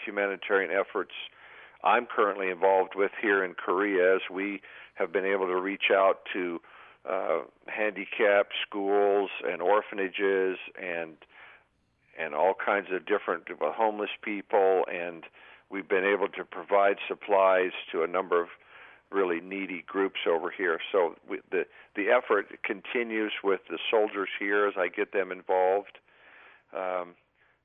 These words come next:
so, but basically, yeah, just contact us through the website. Um, I'll be back in the States, but we have a local contact there. They can speak with Elaine Ward,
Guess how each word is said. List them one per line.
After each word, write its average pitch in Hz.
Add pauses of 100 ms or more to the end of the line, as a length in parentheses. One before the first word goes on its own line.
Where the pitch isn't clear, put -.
(140)
so, 104 (560)
but 95
basically, 110
yeah, 110
just 98 (160)
contact 113
us 107 (160)
through 120
the 107
website. 101 (840)
Um, 82 (300)
I'll 101
be 107
back 104
in 107
the 98 (120)
States, 98 (140)
but 71
we 85
have 104
a 95
local 98
contact -
there. 95 (440)
They 95
can 92 (100)
speak 107
with 90 (100)
Elaine 98
Ward, 101